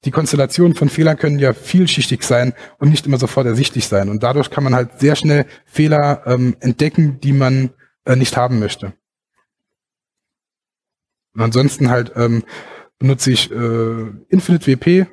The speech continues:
zur Übersicht von, von meinen WordPress-Installationen, um zu sehen, was ist gerade nicht mehr up-to-date, worum muss ich mich kümmern.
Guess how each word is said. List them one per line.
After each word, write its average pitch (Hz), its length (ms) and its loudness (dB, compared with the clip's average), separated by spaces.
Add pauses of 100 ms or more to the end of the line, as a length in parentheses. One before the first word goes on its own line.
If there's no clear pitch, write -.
(120)
zur 127 640 0 (100)
Übersicht 175 480 2
von, 135 380 0
von 135 160 0
meinen 123 240 2
WordPress-Installationen, 151 880 0
um 143 80 0
zu - 140 -4
sehen, 135 340 2 (280)
was 117 180 -2
ist 131 120 -6
gerade 123 380 2
nicht 131 220 0
mehr 120 100 2
up-to-date, 123 560 0
worum 131 220 0
muss 131 120 2
ich 120 120 -2
mich 113 160 0
kümmern. 151 380 2